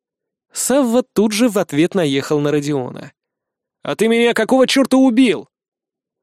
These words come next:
Мы спорили ровно до того момента, как, мягко захрустев бортом о песок, капсула улеглась на океаническое дно. И, кстати, не просто драли глотки, а даже получили некоторый конструктив, пройдясь по ошибкам друг друга.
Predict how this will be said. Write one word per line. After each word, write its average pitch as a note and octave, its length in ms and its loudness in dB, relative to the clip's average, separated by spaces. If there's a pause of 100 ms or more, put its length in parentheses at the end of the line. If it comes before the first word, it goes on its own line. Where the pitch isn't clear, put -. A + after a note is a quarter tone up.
(240)
Мы C4+ 180 2
спорили C4 580 2
ровно A3+ 480 2
до F#3+ 100 2
того D#3+ 260 0
момента, G3+ 520 -2 (240)
как, D#3 200 -6
мягко D#3 340 -2
захрустев D3 540 -2
бортом D3+ 420 -2
о D#3 80 -6
песок, - 440 -2 (300)
капсула F3+ 400 0
улеглась D#3+ 480 0
на D3 160 -2
океаническое D3 760 -2
дно. C#3+ 320 -8 (440)
И, F#3+ 120 -4
кстати, - 340 -4
не G3+ 140 2
просто G3+ 400 -2
драли F3+ 300 0
глотки, D3+ 640 -4 (260)
а C#3+ 140 -6
даже A#3 180 0
получили C#4 440 2
некоторый A#3 420 0
конструктив, A3 640 -2
пройдясь D#3+ 420 -2
по C#3+ 140 -2
ошибкам F#3+ 420 -2
друг G#3 200 -2
друга. G#3 400 -2